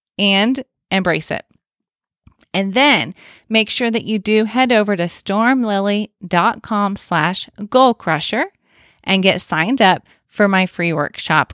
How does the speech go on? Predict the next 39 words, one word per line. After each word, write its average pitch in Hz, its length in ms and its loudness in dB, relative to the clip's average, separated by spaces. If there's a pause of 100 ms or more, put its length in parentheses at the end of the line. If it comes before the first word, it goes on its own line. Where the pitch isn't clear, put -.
Goal 240 240 4
Setting 214 400 0
for 208 180 -4
Equestrian 170 760 -4
Entrepreneurs. 156 760 -6 (720)
One 196 320 2
last 208 400 0
note. - 420 -8 (1200)
I 214 60 4
would 254 160 0
love 277 400 0
it - 240 -2
if 190 160 -6
you 202 140 -2
would 202 100 0
reply 240 720 -2
to 202 100 -6
your 196 160 -2
confirmation 220 640 0
email. 185 340 0
When 180 180 0
you 185 120 0
sign 240 320 2
up, 220 200 2
I'll 175 140 -2
send 185 220 -4
you 190 80 0
an 196 80 -2
email 214 420 2
with 190 160 -2
the 208 140 -4
link 214 300 -2
so 196 120 -4
you 190 140 -2
know 170 140 -2
exactly 160 460 -6
where 214 200 0
to 240 80 -2
go. 185 320 -2